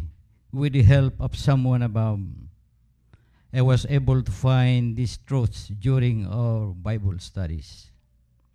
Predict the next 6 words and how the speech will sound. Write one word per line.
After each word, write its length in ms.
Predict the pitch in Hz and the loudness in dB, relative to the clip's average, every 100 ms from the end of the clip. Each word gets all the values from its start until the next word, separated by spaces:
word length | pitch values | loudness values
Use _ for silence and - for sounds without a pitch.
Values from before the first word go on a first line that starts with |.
| _ _ _ _ _ _ _ _ _ | _ _ _ _ _ _ _ _ _
I 140 | 147 | -2
have 200 | 170 170 | 0 0
now 360 | 139 139 156 147 | 0 0 2 0
come 340 | - 156 147 135 | 0 -2 0 -2
to 120 | 143 | -2
realize 920 | 135 135 131 120 117 107 92 - - | 0 0 0 -2 -2 -4 -8 -12 -14